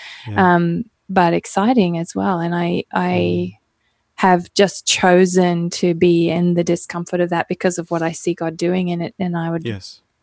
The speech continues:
Speaker 2: I just can't go back to the little comfortable, safe space I used to try to inhabit.
Speaker 1: Yeah.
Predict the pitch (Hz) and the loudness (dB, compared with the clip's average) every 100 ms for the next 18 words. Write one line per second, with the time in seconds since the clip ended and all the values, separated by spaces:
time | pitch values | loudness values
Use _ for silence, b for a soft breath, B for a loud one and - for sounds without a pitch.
0 | _ - 165 165 180 - 170 170 170 170 | _ -2 0 0 -2 -2 -4 -2 -2 -2
1 | 160 - 185 170 170 175 175 175 - 175 | -4 -6 -2 0 2 2 4 2 0 -4
2 | 175 180 170 165 175 165 - - - 170 | -4 -4 -4 -2 -2 -2 -4 -8 -4 -4
3 | - 185 180 - 185 - 185 175 180 180 | -2 -2 -2 -4 -8 -4 -2 -2 -2 -4
4 | 185 180 170 _ 117 113 113 110 | -6 -6 -10 _ -8 -6 -4 -6